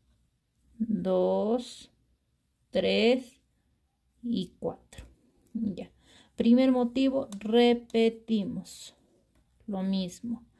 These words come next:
Un revés, como, como si fuéramos a tejer un revés, pero por dentro.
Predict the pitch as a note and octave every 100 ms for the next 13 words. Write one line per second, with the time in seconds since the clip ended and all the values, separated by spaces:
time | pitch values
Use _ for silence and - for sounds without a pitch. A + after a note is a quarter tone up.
0 | _ _ _ _ _ - B3 A#3 A#3 A3+
1 | A3 G#3+ A3+ B3 - F#3+ F#3 F#3 - -
2 | - - _ G#3 G#3+ G#3 A3+ B3 A#3 A#3
3 | A3+ G#3+ A3+ A#3 A#3 A3 A#3 C4 - F#3
4 | G3 G3+ F#3 E3+ D#3+ - A#3 - -